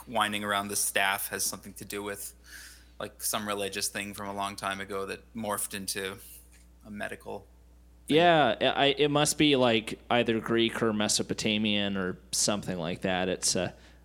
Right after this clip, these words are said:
Speaker 2: <laughs>
Speaker 1: Yeah.
Speaker 2: yeah. I'm a, I'm more
Speaker 1: I,
Speaker 2: of a
Speaker 1: I mean,
Speaker 2: modern
Speaker 1: I,
Speaker 2: history
Speaker 1: yeah.
Speaker 2: guy myself, but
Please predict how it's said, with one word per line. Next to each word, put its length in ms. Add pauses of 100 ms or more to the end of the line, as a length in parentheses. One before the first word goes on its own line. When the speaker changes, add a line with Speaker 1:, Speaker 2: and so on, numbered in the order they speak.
Speaker 2:
<laughs> 220 (640)
Speaker 1:
Yeah. 220 (240)
Speaker 2:
yeah. 220 (100)
I'm 140
a, 60
I'm 180
more 100
Speaker 1:
I, 40
Speaker 2:
of 80
a 20
Speaker 1:
I 40
mean, 120
Speaker 2:
modern 160
Speaker 1:
I, 40
Speaker 2:
history 280
Speaker 1:
yeah. 60
Speaker 2:
guy 180
myself, 480
but 260